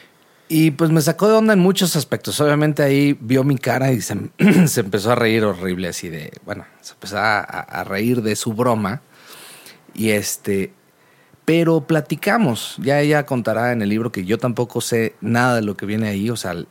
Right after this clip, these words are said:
literal, eh, todos sus escritos solo los guardé. No tenía ni cabeza ni, ni, ni ganas de leerlos en ese momento y me voy a esperar hasta que salga el libro para, para leerlo. Pero platicamos, platicamos, eh, la posibilidad, nos abrimos esa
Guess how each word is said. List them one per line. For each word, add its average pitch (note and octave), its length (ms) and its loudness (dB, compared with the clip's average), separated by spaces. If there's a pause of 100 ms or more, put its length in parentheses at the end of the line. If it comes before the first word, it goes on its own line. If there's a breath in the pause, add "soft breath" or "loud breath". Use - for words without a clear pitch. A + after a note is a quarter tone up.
literal, G2 600 -6 (580 soft breath)
eh, F#2 400 -4
todos A#2+ 180 -2
sus A#2 140 -6
escritos G#2+ 400 -6
solo B2 240 0
los G#2+ 160 -2
guardé. F2+ 320 -4
No G#2 120 -4
tenía G#2+ 280 -2
ni G2+ 100 -4
cabeza F#2+ 420 -8
ni, F2+ 200 -10
ni, E2+ 340 -12
ni G2+ 160 -14
ganas G2+ 300 -4
de G2+ 100 -2
leerlos A2 360 -2
en G#2 80 -8
ese G#2 120 -8
momento G#2 420 -4
y B2+ 60 -6
me G2 140 -6
voy G2 100 -2
a A2+ 40 0
esperar G#2+ 360 -4
hasta A2 220 -10
que - 100 -14
salga F2 240 -10
el E2+ 80 -12
libro F#2+ 280 -16
para, - 260 -18 (240)
para - 180 -8
leerlo. - 320 -16 (840 loud breath)
Pero F#3 460 4 (800)
platicamos, D3+ 800 0 (360 soft breath)
platicamos, B2+ 720 -4 (580 soft breath)
eh, F#2 100 -6
la A#2 260 -2
posibilidad, A#2 580 0
nos B2+ 180 -4
abrimos A2+ 380 -4
esa A#2 160 -8